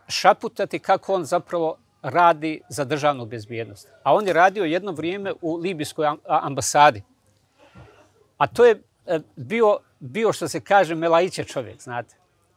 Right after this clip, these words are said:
Je-, jedan sja-, sjajan čovjek, izuzetan vjernik i tako. I molim vas,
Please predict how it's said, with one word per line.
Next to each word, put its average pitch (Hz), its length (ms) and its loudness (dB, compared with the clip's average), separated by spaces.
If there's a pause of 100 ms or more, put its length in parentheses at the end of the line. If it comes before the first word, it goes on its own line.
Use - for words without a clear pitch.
(240)
Je-, 160 240 -2
jedan 170 260 2
sja-, 170 380 0
sjajan 151 460 2
čovjek, 143 460 -8
izuzetan 139 460 -6
vjernik 135 380 -8
i 110 60 -14
tako. 113 260 -12 (1200)
I 147 80 -8
molim 165 280 4
vas, 117 280 -6